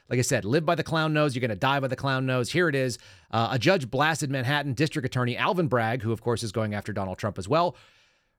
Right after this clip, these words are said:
for trying to throw the book at two New Yorkers who bought fake covid nineteen vaccine cards. This is coming from the New York Post, reporting the last two days.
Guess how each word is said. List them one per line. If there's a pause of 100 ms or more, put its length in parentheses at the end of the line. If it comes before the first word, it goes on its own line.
(200)
for
trying
to
throw
the
book
at
two
New
Yorkers
who
bought (100)
fake
covid
nineteen
vaccine
cards.
This
is
coming
from
the
New
York
Post, (300)
reporting
the
last
two
days.